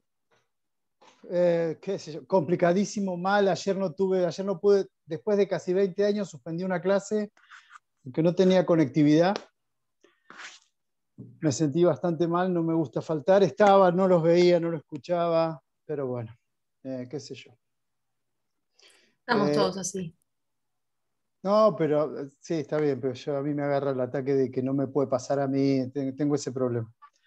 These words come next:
Speaker 1: Hoy ya estaba dispuesto, ya había orga-, o-, le había pedido a la gente de la facultad que me preparara un aula, porque de última, si no me los, eh, solucionaban, me iba a la facultad. No, yo o-, dos clases no suspendo.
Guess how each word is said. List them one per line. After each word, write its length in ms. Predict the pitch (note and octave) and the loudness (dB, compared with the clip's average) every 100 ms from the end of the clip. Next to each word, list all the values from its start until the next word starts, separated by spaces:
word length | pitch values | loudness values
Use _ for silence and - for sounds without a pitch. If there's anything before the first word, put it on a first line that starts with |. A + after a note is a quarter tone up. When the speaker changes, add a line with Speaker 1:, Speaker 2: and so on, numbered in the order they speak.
| _ | _
Speaker 1:
Hoy 140 | - E3 | 2 4
ya 80 | F#3 | 4
estaba 240 | G3 F3 | 6 6
dispuesto, 380 | E3+ D#3+ G3 F#3 | 6 6 4 2
ya 160 | D3 F3 | 2 6
había 260 | F#3 F#3 | 8 8
orga-, 320 | F3+ E3 E3 _ | 6 2 -2 _
o-, 360 | D#3+ D#3 _ - | -8 -8 _ -6
le 120 | D3+ | 0
había 220 | D#3+ F3+ F3+ | 2 2 4
pedido 280 | F3+ F#3+ | 6 6
a 20 | F3 | 6
la 120 | - | 2
gente 280 | F#3+ F#3+ F#3 | 0 0 0
de 80 | |
la 120 | E3+ D3+ | 0 -2
facultad 720 | D3+ D3 D3+ F#3+ F3+ F#3+ F#3+ _ _ _ _ _ _ _ _ | -2 -4 -2 2 4 2 -2 _ _ _ _ _ _ _ _
que 1120 | - D3+ D3 C#3+ C#3 C#3 C3+ C3 B2+ A#2 A2+ - | -4 0 2 4 4 4 2 0 -4 -8 -12 -10
me 160 | C#3+ | -8
preparara 560 | B2+ D3+ C3 D3+ E3 E3 | -4 -4 0 2 2 -2
un 120 | E3+ | -2
aula, 600 | F3+ F3+ E3+ E3+ F3+ F#3 | 0 0 2 0 -2 -6
porque 260 | - B2 D3 | -12 -6 -2
de 120 | D3+ | 0
última, 400 | E3 E3 F3 E3+ | 0 -2 -4 -4
si 180 | - D#3 | -4 -6
no 180 | D3+ E3+ | -4 -4
me 120 | F3 | 0
los, 520 | E3+ D#3+ B2 - _ - | 0 0 -4 -18 _ -10
eh, 580 | C#3+ C3 B2+ B2+ B2 B2 B2 | -4 -4 -4 -4 -6 -8 -8
solucionaban, 920 | D3 C#3+ - D3+ D#3+ E3+ F3+ G3 F#3+ _ _ _ | -6 -6 -8 -6 -4 -2 -2 -4 -8 _ _ _
me 120 | C#3 | 0
iba 120 | D3+ D#3 | 4 4
a 40 | |
la 80 | C3 | 2
facultad. 500 | D3 C#3+ F3 E3 - _ _ - | -2 0 2 0 -4 _ _ -10
No, 160 | D3 | -8
yo 260 | A#2+ C#3+ B2+ | -6 -4 -2
o-, 240 | C3+ C3 - | -2 -4 -4
dos 160 | D3+ - | -4 0
clases 280 | E3 D#3 | -2 0
no 80 | D3+ | -2
suspendo. 380 | C3 A#2+ B2 | -2 -4 -6